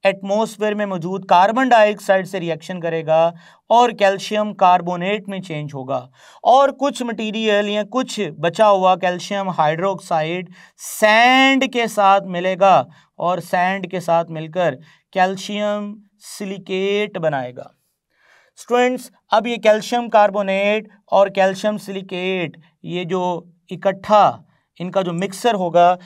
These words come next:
इसको हम लाइम मोर्टर बोलेंगे। It's look like white in color, छोटे छोटे ग्लास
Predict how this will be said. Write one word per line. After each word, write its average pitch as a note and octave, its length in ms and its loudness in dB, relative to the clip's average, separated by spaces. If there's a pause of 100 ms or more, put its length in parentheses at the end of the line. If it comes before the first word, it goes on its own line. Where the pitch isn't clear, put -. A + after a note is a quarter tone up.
(180)
इसको G#3+ 260 0
हम A3+ 160 0
लाइम F3+ 460 2
मोर्टर E3 340 0
बोलेंगे। A3 560 0 (280)
It's A3+ 140 -6
look C4 220 0
like C4 240 4 (160)
white A3 200 4
in C#4 140 -2
color, C4 260 4 (500)
छोटे C4 200 4
छोटे A#3 300 4 (380)
ग्लास G#3 520 4